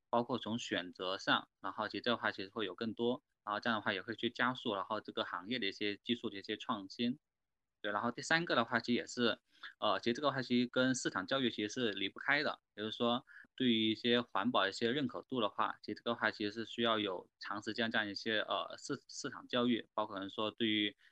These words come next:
消费者这样一些认知度。那这个话其实是需要有一定的时间，然后让大-，大家去，呃，接受，可能说环保的产品它会有一定的这样一些成本。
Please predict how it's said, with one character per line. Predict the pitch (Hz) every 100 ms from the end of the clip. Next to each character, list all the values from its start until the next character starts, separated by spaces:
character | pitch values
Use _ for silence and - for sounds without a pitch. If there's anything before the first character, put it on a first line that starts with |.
| _
消 | - 127
费 | 131
者 | 120 92 -
这 | -
样 | 107
一 | 95
些 | 107
认 | 110 120
知 | 131
度。 | 127 139 - _ _ _ -
那 | 123
这 | -
个 | 127
话 | 117 107
其 | 104
实 | 101
是 | 117
需 | - 120
要 | 113
有 | 95 90
一 |
定 | - 110
的 | 101 95
时 | -
间， | - 127 139 - _
然 | 98
后 | 95 107
让 | 110 104
大-， | 107 104 _ -
大 | 123
家 | 113
去， | - 117 _ _ -
呃， | - 92 - -
接 | 147
受， | - 135 -
可 | 95
能 | 95
说 | - 110 113 - - - _
环 | 98 110
保 | 123 98 -
的 | - 101
产 | 98 101 117
品 | 110 92 -
它 | 110 113
会 | 120
有 | 92
一 | 92 -
定 | 107
的 |
这 | 95
样 | 107 101
一 |
些 | 107 104
成 | - 90
本。 | 101 110